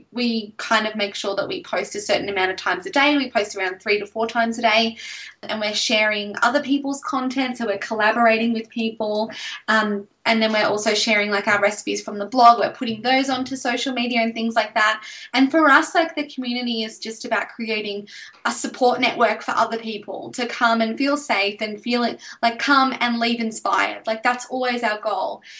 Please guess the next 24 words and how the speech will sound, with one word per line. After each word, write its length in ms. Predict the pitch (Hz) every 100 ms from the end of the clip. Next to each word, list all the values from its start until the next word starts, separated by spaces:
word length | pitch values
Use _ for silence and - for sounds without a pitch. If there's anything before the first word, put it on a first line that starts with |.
| - -
is 360 | 233 226 - -
for 140 | 254
somebody 400 | 247 240 233 220
to 100 | -
come 220 | - 302
over 200 | 311 285
to 200 | 285 294
our 140 | 240 233
page 420 | 214 208 208 - _ _ -
and 120 | 220
be 120 | 226
like, 240 | 220 214 339
"Oh, 140 | 320
wow, 320 | 285 285 240
like, 140 | 220 240
I'm 120 | 226
inspired 420 | 226 - 233 226
to 60 | -
go 100 | 220
and 100 | 220
create 360 | 233 226 196 -
that 180 | - 214
recipe," 400 | 208 - 220 202
or, 340 | 233 226